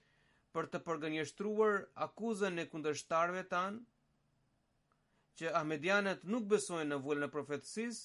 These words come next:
kur ne u kundërpërgjigjemi se si mund ta qëndrojë një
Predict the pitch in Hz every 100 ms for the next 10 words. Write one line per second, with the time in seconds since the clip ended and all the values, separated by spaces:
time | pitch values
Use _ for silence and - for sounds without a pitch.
0 | - _ _ _ _ _ _ _ _ _
1 | _ _ 170 165 202 233 208 - 175 -
2 | 190 175 - 185 185 254 233 165 123 113
3 | - _ - 185 185 - 294 294 269 269
4 | 254 233 233 220 202